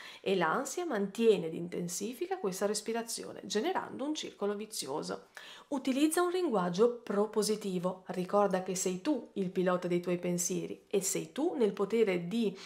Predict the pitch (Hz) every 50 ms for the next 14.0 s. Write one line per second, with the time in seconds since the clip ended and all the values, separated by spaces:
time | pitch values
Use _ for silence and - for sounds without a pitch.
0 | - - - - 180 165 196 202 196 202 - 214 233 277 320 339 359 349 - -
1 | 214 214 - - 202 185 190 - - 269 262 262 233 220 202 190 190 208 226 -
2 | 320 302 220 202 202 202 196 - 226 233 254 262 233 185 196 - - 339 339 330
3 | 285 240 269 269 - 185 185 190 214 240 240 233 233 220 - - 214 202 202 208
4 | 196 180 160 165 170 175 - - - - - - - - - - - - 185 175
5 | - - 196 196 190 190 190 185 190 262 247 214 190 185 175 175 175 - 214 214
6 | 202 196 190 175 180 - - - 185 180 175 - 202 208 247 262 233 196 180 175
7 | 175 - 180 170 175 175 175 - 233 240 214 180 - 175 165 165 170 170 175 175
8 | - 311 349 339 247 170 160 160 175 - 262 269 - - - - - - - -
9 | 302 302 320 349 349 339 - 285 294 302 302 277 247 240 247 240 240 - 175 165
10 | 160 - 180 - - - _ _ _ - 240 302 302 - _ _ _ - - -
11 | - - - - _ - 220 214 208 180 190 180 175 180 175 - - - - -
12 | 214 208 202 190 185 185 - - 196 185 185 180 175 175 180 175 175 - - 277
13 | 277 277 277 277 - - 349 359 381 370 - 240 214 202 190 185 185 190 -